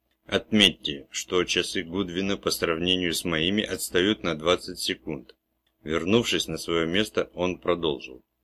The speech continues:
«Возможно, вас удивляет, почему я не стал говорить с вами по отдельности, но я рассудил, что только потерял бы время. Я наслышан о вас, о вашей репутации и методах вашей работы, и я понял, что если вы сговорились и сочинили эту историю,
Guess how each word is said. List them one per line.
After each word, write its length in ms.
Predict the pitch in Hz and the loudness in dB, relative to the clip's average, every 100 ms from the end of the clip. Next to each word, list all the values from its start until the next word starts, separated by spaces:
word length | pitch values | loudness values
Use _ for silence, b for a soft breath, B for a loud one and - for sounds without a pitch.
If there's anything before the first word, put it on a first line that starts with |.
| _ _ | _ _
«Возможно, 720 | 80 85 87 113 107 90 - | -2 0 4 4 4 0 -4
вас 380 | - 82 95 - | -4 2 2 2
удивляет, 640 | 95 85 80 78 80 92 - | -2 -2 -2 0 4 2 2
почему 440 | 80 - 87 101 | -2 0 0 0
я 140 | 98 | 2
не 120 | 87 80 | 0 -2
стал 320 | - 90 101 | 0 2 2
говорить 420 | 80 76 82 95 | 0 0 0 -2
с 80 | 85 | -2
вами 300 | 80 85 82 | 0 -2 -4
по 180 | - 85 | 2 2
отдельности, 800 | 87 85 80 71 67 - - _ _ | 2 0 -4 -4 -10 -14 -18 _ _
но 200 | 80 82 | -6 2
я 180 | 90 | 4
рассудил, 680 | 110 107 - 104 92 98 85 _ | 6 4 0 -6 -2 -2 -4 _
что 300 | - - 90 | -8 0 0
только 380 | - 107 - 92 | 4 0 2 -4
потерял 500 | 87 82 85 90 87 | -2 -2 2 2 2
бы 160 | 90 | -2
время. 400 | 82 85 73 64 - _ _ | -2 -2 -2 -8 -18 _ _
Я 280 | - 85 95 | -4 2 4
наслышан 560 | 90 82 101 95 87 80 | 2 0 2 2 2 -2
о 120 | 78 | 0
вас, 320 | 82 113 - | 4 4 2
о 100 | 87 | -4
вашей 320 | 82 85 87 | -2 0 0
репутации 720 | 80 82 87 78 95 107 113 | 0 -4 -8 2 4 4 0
и 140 | 98 87 | -4 -4
методах 520 | 85 85 92 87 87 | -2 -2 0 0 -2
вашей 380 | 82 90 85 90 | -2 0 4 4
работы, 460 | 98 87 82 73 | 4 2 -2 -2
и 200 | 73 85 | -8 0
я 140 | 87 90 | 4 4
понял, 400 | - 104 110 107 | 4 0 2 0
что 180 | - 90 | -2 0
если 300 | 90 90 95 | 2 2 0
вы 160 | 90 | 2
сговорились 720 | 87 80 82 80 85 107 110 | 0 0 0 0 -2 -2 -4
и 60 | 101 | -2
сочинили 680 | - 98 95 101 104 90 87 | -2 0 0 2 2 2 2
эту 300 | 82 82 76 | 0 -4 -6
историю, 560 | - 104 117 104 76 | -2 2 4 2 0